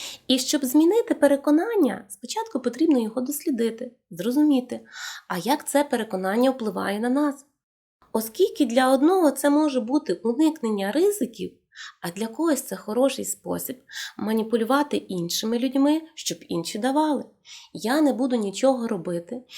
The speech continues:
я не буду нічого досягати, я не буду намагатися заробляти більше, проте я буду завжди очікувати, як мені хтось зобов'язаний це дати. І це друга сторона.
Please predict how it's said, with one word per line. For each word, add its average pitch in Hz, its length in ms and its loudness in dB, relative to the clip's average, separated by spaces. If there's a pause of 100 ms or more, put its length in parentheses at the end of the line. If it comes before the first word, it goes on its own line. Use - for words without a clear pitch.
(140)
я 226 280 0
не 269 100 4
буду 233 240 -2
нічого 226 420 -2
досягати, 180 720 -10 (340)
я 226 280 0
не 269 120 4
буду 240 240 -2
намагатися 214 640 -4
заробляти 190 560 -6
більше, 175 420 -8 (260)
проте 226 320 -4
я 220 160 -2
буду 214 380 -2 (200)
завжди 185 460 -6
очікувати, 185 800 -6
як - 260 -8
мені 175 280 -4
хтось 196 320 -8
зобов'язаний 196 640 -6
це 294 140 0
дати. 320 440 0 (440)
І 190 80 -4
це 220 160 -2
друга 330 340 4
сторона. 202 480 -4